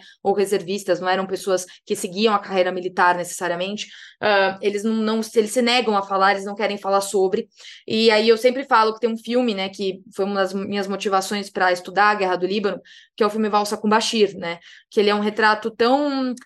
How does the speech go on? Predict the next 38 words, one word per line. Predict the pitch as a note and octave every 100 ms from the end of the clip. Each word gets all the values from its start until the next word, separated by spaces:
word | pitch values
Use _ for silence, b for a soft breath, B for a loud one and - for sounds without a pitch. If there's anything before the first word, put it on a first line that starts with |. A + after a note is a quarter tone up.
| B -
sensível, | C#4 D4 C#4+ C4+ G3+ F#3
eu | G3
acho | G#3 G#3+
que |
ele | A#3
é |
muito | A#3 B3
delicado | G#3+ B3 B3 A#3+ A3 A3 G3
e | G#3
ele | G#3+
é |
muito | A3+ A#3+
sensível | - A#3+ A3+ - G#3+ F3+ F3+ B B -
pra | G#3+
tratar | G#3+ G#3+ G#3+
com | G#3+
esses, | G#3+ G#3 F3+
desses | A3 A3 G#3+
traumas | A3+ G3 F3+ F3 - - B B _
que | -
a | G3+
Guerra | G3 G3
do | G3
Líbano | G3+ F#3+ G3
representou | F#3+ F#3+ F#3+ G3 F#3+ F#3+
pra | F#3+
sociedade | - G3 F#3+
israelense | G3+ F#3+ F#3 G3 A#3 C#4 B B
e | -
que | B3+
até | B3 B3+
hoje | A#3 A#3 A3+
eles | A3
se | B3+
negam | A#3 G#3+ G3 F#3+
de, | F#3+ F3
em | G#3+
falar. | G3+ G3 E3+ E3